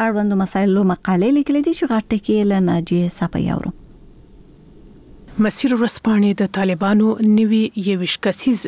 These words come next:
Speaker 2: پلاوي ته په اشارې لیکلي چې په ټیم کې یوازې قطر میشته طالبان نه، بلکې د طالبانو د رهبرۍ شورا مهم غړي هم شامل دي. ورځپاڼې پوښتنه کړې چې طالبانو ولې نوی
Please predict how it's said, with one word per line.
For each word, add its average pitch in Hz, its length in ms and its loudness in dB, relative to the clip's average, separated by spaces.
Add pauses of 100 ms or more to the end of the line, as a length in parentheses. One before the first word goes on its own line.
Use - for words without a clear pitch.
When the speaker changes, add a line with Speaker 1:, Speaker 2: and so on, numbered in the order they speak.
(240)
Speaker 2:
پلاوي 185 340 0
ته 185 120 -2
په 175 120 -2
اشارې 180 400 -2
لیکلي 233 380 0
چې 240 280 -2
په 220 40 2 (220)
ټیم 247 220 4
کې 233 100 2 (100)
یوازې 208 600 -2
قطر 175 300 -4
میشته 214 460 0 (120)
طالبان 185 540 -2
نه، 214 80 2 (200)
بلکې 240 680 -4
د 240 140 -2
طالبانو 233 520 2
د 233 120 -2
رهبرۍ 226 360 0 (100)
شورا 190 320 -2
مهم 190 320 2
غړي 202 420 -2
هم 185 100 -4 (120)
شامل 170 340 -4 (120)
دي. 180 80 0 (560)
ورځپاڼې 226 520 0
پوښتنه 233 360 -2
کړې 226 240 0
چې 226 180 -4
طالبانو 202 500 0
ولې 233 400 0 (220)
نوی 214 240 0